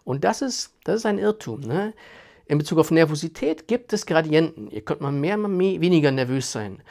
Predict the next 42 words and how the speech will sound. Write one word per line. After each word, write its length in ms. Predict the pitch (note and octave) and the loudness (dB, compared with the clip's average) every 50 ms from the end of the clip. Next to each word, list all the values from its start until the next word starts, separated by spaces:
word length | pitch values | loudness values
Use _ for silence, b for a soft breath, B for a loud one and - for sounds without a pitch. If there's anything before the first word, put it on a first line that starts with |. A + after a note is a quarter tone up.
| B B B B B | B B B B B
Aber 280 | - A2 B2 B2+ C#3 C3 | 0 0 2 2 2 0
so 180 | D3 C#3 D3 | 2 2 2
eine 380 | C#3 C3+ C3 B2+ B2 B2 - - | 2 4 4 4 4 2 2 0
Adrenal 460 | A2+ A#2 C3+ C#3 C#3+ F#3 G#3+ A3 G#3 | -2 -2 0 2 4 6 6 6 6
Stress 420 | G#3+ - - - - C4 - - - | 4 2 -4 -4 -4 -4 -4 -4 -6
Response, 540 | F3+ - - - - - G#2+ G#2 - - | -6 -6 -6 -10 -10 -8 -8 -8 -6 -6
über 100 | B2 A#2 | -4 -4
die 100 | A#2 C3+ | -2 -2
ich 100 | C3+ - | -4 -2
geredet 340 | - C3+ C3+ C#3+ D3+ D3+ - | 0 4 4 4 4 2 0
habe 140 | D#3+ C#3+ D3 | -2 -2 -2
im 160 | - C#3+ C3 B2+ | -2 -4 -2 -2
Video 220 | D3 C#3 D3+ C#3+ | 0 2 0 0
zum 180 | D3 - D3 C#3 | 0 -2 -6 -6
Thema 280 | - C#3+ C3 - - | -4 -2 -2 0 0
Angst 220 | - A#3 B3+ - - | 0 -2 -4 -6 -10
kontrollieren, 680 | - - G#2+ - - G#2 G2 A2 G#2+ G2 F#2+ G2 A2+ B B B B B B B B B B B B | -10 -10 -10 -8 -10 -10 -8 -6 -8 -8 -8 -10 -14 B B B B B B B B B B B B
die 380 | F3 E3+ D3 D#3+ D#3+ G#3 B3+ | -4 -4 -2 0 0 0 0
gibt 180 | B3+ A#3+ B3 - | 0 -2 -2 -4
es 140 | G#3+ - - | -6 -2 -2
nur 120 | G3+ F#3+ | 0 0
als 220 | - D3+ D3+ - - - | 2 0 0 -2 -2 0
On 240 | - D#3+ F#3+ G#3+ G#3 | 2 2 2 2 -2
und 320 | - - F3+ F3+ F3+ - | -4 -4 -6 -6 -2 0
Off. 360 | C#3+ B2+ A#2 - - - - _ _ _ _ - | 0 0 0 -2 -10 -16 -20 _ _ _ _ -10
Das 180 | - A2 - | -8 -4 -2
heißt, 240 | D3 C#3+ C#3 - - | 0 0 0 -2 -2
wenn 100 | C3 C3 | 0 2
ihr 100 | D3+ D3+ | 2 2
mal 180 | D3 C#3 C3+ C3+ | 2 2 2 2
wirklich 300 | D#3 F3+ - E3 - - | 2 2 0 0 -6 -4
Angst 320 | - B3+ B3+ - - - | -6 -6 -6 -8 -10 -10
habt, 320 | - G2+ - _ - - - B B B B B B B B B B B B | -10 -10 -10 _ -20 -20 -20 B B B B B B B B B B B B
dann 160 | - A#2+ A#2 | -4 -2 2
setzt 200 | B2 F3 G3 - | 4 4 2 2
ihr 60 | - A#3+ | -2 -2
das 140 | A3+ - | -2 -2
Ding 160 | - A3+ A3+ G#3+ | -2 -4 -2 -2
ein, 280 | - E3+ F3+ F#3+ G3+ | 0 0 0 0 -2
ob 220 | - - C#3+ - - | 0 0 -2 0 0
das 220 | D3+ B2+ - - | -2 -2 -2 -2
jetzt 360 | C3 B2 A#2 - - - _ | -4 -4 -4 -4 -10 -14 _